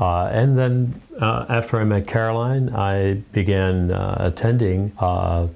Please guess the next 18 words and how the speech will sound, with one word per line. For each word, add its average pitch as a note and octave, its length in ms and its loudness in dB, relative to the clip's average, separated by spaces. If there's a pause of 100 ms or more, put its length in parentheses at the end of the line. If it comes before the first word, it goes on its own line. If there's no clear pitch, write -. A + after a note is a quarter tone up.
(100)
those G#2 260 2
same G#2+ 280 2
missions G2+ 520 0
conferences, F2+ 920 -2
and F2+ 280 0
we F#2 100 0
got F2+ 260 0
to G2+ 100 0
know E2+ 140 2
people F#2+ 380 0
from F#2 200 0
the F2 100 2
West F2 320 0
Indies G2 420 2
mission F#2 340 0
at F2 180 -2
the F#2+ 100 -2
time. G#2+ 500 0